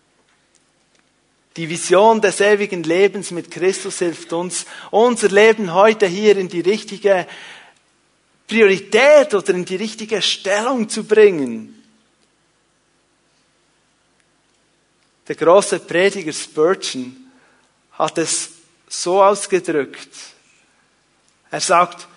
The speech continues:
„Die Zeit ist kurz, die Ewigkeit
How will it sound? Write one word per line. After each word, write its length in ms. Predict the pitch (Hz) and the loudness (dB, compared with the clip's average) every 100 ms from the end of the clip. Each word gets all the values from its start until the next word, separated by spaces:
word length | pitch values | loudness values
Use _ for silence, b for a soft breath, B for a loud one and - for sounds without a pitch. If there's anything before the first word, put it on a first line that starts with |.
| b b b b _ _ _ _ _ _ - | b b b b _ _ _ _ _ _ -10
„Die 120 | 180 | -6
Zeit 600 | - 226 285 285 - - - | 0 2 2 0 -10 -16 -8
ist 300 | 220 214 - | -6 -6 -8
kurz, 880 | - 247 165 127 - - - - - _ _ _ _ _ _ _ _ _ _ _ _ _ - | -4 2 2 0 -12 -10 -8 -10 -14 _ _ _ _ _ _ _ _ _ _ _ _ _ -10
die 140 | 156 | -4
Ewigkeit 1080 | 170 190 226 220 - 214 151 120 - - - | 2 4 4 0 -2 0 0 -2 -14 -18 -18